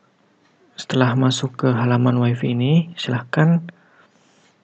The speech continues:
menuju ke mobile hotspot. Nah, tentu saja ini berlaku untuk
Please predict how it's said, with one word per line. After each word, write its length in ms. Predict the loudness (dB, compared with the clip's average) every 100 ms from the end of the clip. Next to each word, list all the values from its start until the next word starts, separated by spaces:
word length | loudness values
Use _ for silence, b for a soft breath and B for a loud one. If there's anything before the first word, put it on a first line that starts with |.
| -6
menuju 320 | 0 2 2 0
ke 240 | 4 4 4 -6 _ -2
mobile 400 | 0 4 4 4
hotspot. 400 | 0 -6 -6 -6 _ _ _ _ _ _ _ _ _ _ _ _ _ _ _ _ _ b b b b b 0
Nah, 160 | 0 0
tentu 240 | -2 -2
saja 400 | 0 4 6 4
ini 320 | 4 2 4
berlaku 480 | 4 4 2 0 0
untuk 400 | 0 0 -4 -4